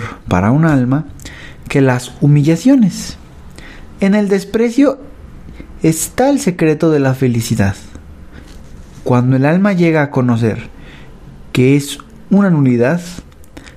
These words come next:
la miseria personifica y que todo lo que tiene de bueno en sí misma es exclusivamente don de Dios. Cuando el alma ve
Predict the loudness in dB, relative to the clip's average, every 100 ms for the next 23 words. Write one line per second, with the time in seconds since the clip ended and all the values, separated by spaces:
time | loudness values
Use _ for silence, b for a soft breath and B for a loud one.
0 | B 2 2 4 2 4 2 2 0 -2
1 | -8 -14 -16 -16 -10 -4 0 2 2 0
2 | 2 2 2 0 -2 -4 -12 -20 -20 -20
3 | -20 -20 -20 -20 -4 0 2 2 -2 -2
4 | -2 0 2 0 -2 2 4 4 4 2
5 | 2 2 2 2 2 0 -4 -8 0 4
6 | 4 4 2 0 -2 B B B B B
7 | 0 0 0 0 2 2 2 2 0 2
8 | 0 0 0 0 2 2 2 0 -4 -12
9 | -14 -18 -20 -20 -20 -20 -20 B B B
10 | B B B B -12 -2 0 2 2 2
11 | 2 4 4 2 0 -4 -14